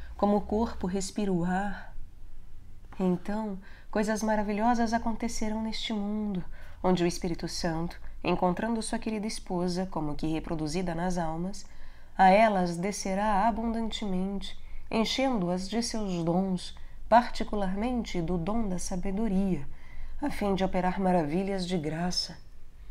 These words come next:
Meu caro irmão, quando chegará esse tempo feliz, esse século de Maria, em que inúmeras almas escolhidas,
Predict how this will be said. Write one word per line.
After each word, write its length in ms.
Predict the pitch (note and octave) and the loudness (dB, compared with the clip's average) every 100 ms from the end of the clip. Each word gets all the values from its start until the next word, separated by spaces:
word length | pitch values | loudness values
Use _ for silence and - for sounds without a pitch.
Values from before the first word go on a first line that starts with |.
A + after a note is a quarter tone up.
| - - - - - - - - - - - - - - | -8 -8 -8 -6 -6 -8 -8 -8 -6 -6 -6 -8 -10 -6
Meu 140 | E3+ D3 | -4 -4
caro 320 | - E3 D3+ | -2 -2 -4
irmão, 560 | D3+ D3+ D#3 D#3+ F#3 G3 - - - - - - - - - - - - - - - - - - - - - | -6 -6 -4 -2 -2 -4 -8 -8 -8 -8 -8 -10 -12 -12 -10 -8 -8 -10 -12 -12 -8 -6 -4 -4 -4 -4 0
quando 580 | - F3+ G#3 G3+ D3+ D3+ | 2 2 2 -2 -4 -4
chegará 640 | - G3+ E3+ E3 F3 F#3 | -4 -2 0 0 0 -2
esse 220 | F3 F#3 | -2 -4
tempo 320 | - F#3 F#3 | -4 -6 -6
feliz, 800 | E3+ E3+ D3+ D#3 F3 F3 - - - - - - - - - - - - | -8 -6 -6 -6 -6 -8 -8 -8 -8 -10 -10 -12 -12 -10 -10 -10 -12 -8
esse 220 | F#3+ F3 | -6 -4
século 460 | D3+ - F#3+ F#3+ F3+ | -2 -2 -2 -4 -4
de 120 | E3+ | 0
Maria, 520 | F3+ D#3 E3 G3 F3+ - - - - - - - - - - | 0 0 -2 -2 -2 -4 -2 0 2 4 4 2 0 0 2
em 120 | G3 | 2
que 140 | G#3 | 2
inúmeras 560 | A3 G#3 C4 B3+ A#3+ G3 | 2 4 4 4 2 2
almas 300 | G3+ G3+ F#3+ | 2 2 -2
escolhidas, 840 | G3+ - F3 F3 A#3+ - - | -2 -2 0 2 2 2 2